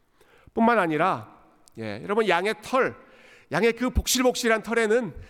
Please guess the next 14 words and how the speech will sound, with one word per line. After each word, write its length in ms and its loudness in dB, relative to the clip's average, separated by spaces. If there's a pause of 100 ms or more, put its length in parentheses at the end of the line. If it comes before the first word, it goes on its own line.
(140)
양이 260 2
여기저기 720 0
이동하면서 800 0
여기저기 580 -4 (240)
오줌도 360 0
싸고 420 -2
똥도 260 0
싸고 500 -4
모든 500 -2
오물들이 540 0
묻어있는 600 0 (360)
그, 380 2
그 200 2
덕지덕지 920 -2